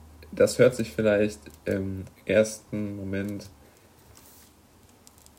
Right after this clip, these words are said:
arrogant an, aber ich glaube durchaus, dass es immer Chancen gibt,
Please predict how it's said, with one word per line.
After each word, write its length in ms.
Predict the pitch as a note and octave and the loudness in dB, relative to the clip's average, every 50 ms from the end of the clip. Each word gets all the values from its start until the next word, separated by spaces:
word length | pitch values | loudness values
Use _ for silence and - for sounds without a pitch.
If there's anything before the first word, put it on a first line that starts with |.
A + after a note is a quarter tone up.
| - - - - _ _ - | -20 -20 -20 -20 _ _ 0
arrogant 760 | A2+ A2+ G#2+ G2+ G2+ F#2 G#2+ A2 A#2 C3+ C#3+ C3+ - - - | 2 2 2 2 2 4 4 4 4 2 0 -4 -6 -8 -8
an, 280 | - F2+ G#2 A#2 B2 - - - - - - - _ _ _ - | -6 -6 -6 -6 -8 -12 -16 -20 -20 -20 -20 -20 _ _ _ -6
aber 560 | - G#2 G#2+ A2+ A#2+ A#2+ C3 D3+ E3 F3 - - | -4 0 0 2 2 4 4 4 4 2 -2 -6
ich 140 | - - - | -12 -12 0
glaube 280 | - - G#2+ A2+ A#2 A2+ | 2 4 6 6 6 4
durchaus, 760 | - G#2+ A2+ A2+ - - - G#2+ G#2 A2+ B2+ - - - - | 2 0 -2 -2 -2 -2 0 4 6 6 4 4 2 -4 -6
dass 200 | - A2 - - | -6 -6 -6 -8
es 120 | A2 - | -12 -10
immer 300 | - - A2+ A#2+ C3+ C3 | -8 -6 -2 -2 -2 -2
Chancen 560 | - - - A2 A2+ A#2+ B2+ - - A#2+ A2 | -2 -4 -4 -2 -2 -2 -2 -4 -6 -6 -4
gibt, 300 | G2+ A#2 B2+ C3 - - | -2 -2 -2 -4 -6 -14